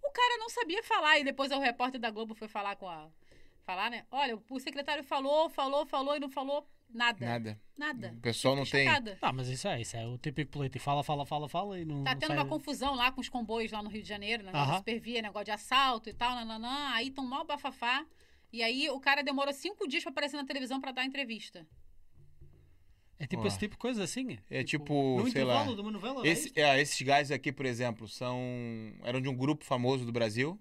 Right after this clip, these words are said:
Speaker 3: The fuck?
Speaker 2: E de repente, é, o K-, K L B é o nome do grupo. E aí se candidataram.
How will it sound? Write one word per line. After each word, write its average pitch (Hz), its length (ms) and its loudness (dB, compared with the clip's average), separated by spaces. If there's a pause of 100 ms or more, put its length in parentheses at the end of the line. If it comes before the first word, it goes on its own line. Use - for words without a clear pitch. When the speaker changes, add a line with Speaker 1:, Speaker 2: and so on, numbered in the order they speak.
Speaker 3:
The - 60 -20
fuck? - 320 -20 (300)
Speaker 2:
E 127 100 -2
de 127 140 6
repente, 131 720 2
é, 117 60 2
o 110 100 2
K-, 127 220 4
K 135 220 6
L 143 120 4
B 123 120 2
é 143 40 4
o 143 40 2
nome 147 180 -2
do 143 80 0
grupo. 117 340 -2 (600)
E 120 80 -2
aí 117 140 4
se - 100 -8
candidataram. 127 800 2